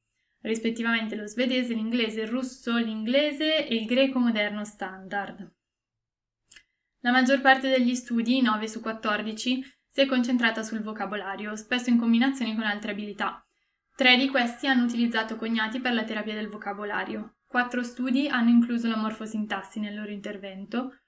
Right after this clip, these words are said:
uno si è concentrato sulle abilità fonologiche, uno sulle abilità di letto-scrittura e uno sulle abilità narrative.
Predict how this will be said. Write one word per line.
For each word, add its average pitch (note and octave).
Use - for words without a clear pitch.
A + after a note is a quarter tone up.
uno C4
si D4
è B3+
concentrato A#3
sulle A#3
abilità A3+
fonologiche, G#3+
uno C4
sulle A#3+
abilità A3
di G#3
letto-scrittura A3+
e C4
uno A#3
sulle G#3+
abilità G#3
narrative. G3